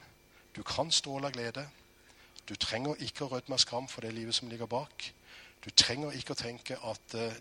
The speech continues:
dine nederlag i livet har gjort at du faller rett gjennom rettferdiggjørelsen. Den holder for meg,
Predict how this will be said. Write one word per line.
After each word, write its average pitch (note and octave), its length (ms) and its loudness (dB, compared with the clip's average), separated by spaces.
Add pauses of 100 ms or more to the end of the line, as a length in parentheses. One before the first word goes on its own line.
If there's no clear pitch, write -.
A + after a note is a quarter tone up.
(100)
dine A2+ 280 -4
nederlag A2 460 -4
i A2 80 -4
livet G#2 440 -4 (440)
har G#2+ 140 -4 (220)
gjort A2+ 260 -8
at G#2+ 80 -4
du A2+ 100 -4
faller G#2+ 420 -4
rett C3 220 -2
gjennom A#2 240 -4
rettferdiggjørelsen. G#2+ 880 -2 (640)
Den G#2 160 -4
holder G#2+ 220 -2
for G#2+ 120 -10
meg, A#2+ 220 -4